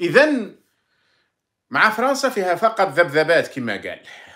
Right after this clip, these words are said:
واللي هي كلمة تذبذبات في الحقيقة. والسفير يرجع، إيه يرجع، راهو راح يرجع، لأن علاش عندنا الجالية هناك و ما عندناش جالية جزائرية في المغرب.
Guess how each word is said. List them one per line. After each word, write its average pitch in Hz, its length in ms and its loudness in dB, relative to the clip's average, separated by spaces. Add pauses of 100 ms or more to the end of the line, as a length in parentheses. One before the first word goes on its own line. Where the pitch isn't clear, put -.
واللي 113 160 -10
هي 139 220 -2
كلمة 139 280 -4
تذبذبات 127 680 -6
في - 60 -18
الحقيقة. - 720 -14 (580)
والسفير 202 1120 2
يرجع، 160 520 0 (100)
إيه 180 160 -8
يرجع، 127 400 -4
راهو 131 160 -2
راح 143 220 -6
يرجع، 143 320 -6
لأن 151 300 -6
علاش 139 420 -8
عندنا 143 280 -8
الجالية 131 480 -8
هناك 110 500 -12
و 73 140 -14 (2000)
ما 131 80 0
عندناش 175 400 -2
جالية 226 320 -4
جزائرية 208 480 -8
في 202 120 -14
المغرب. 214 420 -12